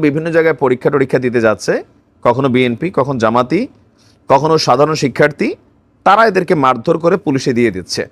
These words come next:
পুলিশ বেচারাও ভাই এখন ক্ষমতার বাহিরে, তারাও কথা বলতে পারে না। তবে যারা সন্ত্রাসী, তাদের হিসাবটা আলাদা।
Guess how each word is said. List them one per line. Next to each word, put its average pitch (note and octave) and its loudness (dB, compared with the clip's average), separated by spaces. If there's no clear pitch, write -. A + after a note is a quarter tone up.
পুলিশ G#3 2
বেচারাও E3 2
ভাই C3+ 2
এখন D#3 -2
ক্ষমতার C#3+ 0
বাহিরে, C3 2
তারাও B2+ 2
কথা A#2 -4
বলতে G#2 -2
পারে G2+ -4
না। F#2+ -8
তবে D3 -6
যারা D#3+ 2
সন্ত্রাসী, D3 -2
তাদের B2+ 0
হিসাবটা B2 -2
আলাদা। D#2+ -2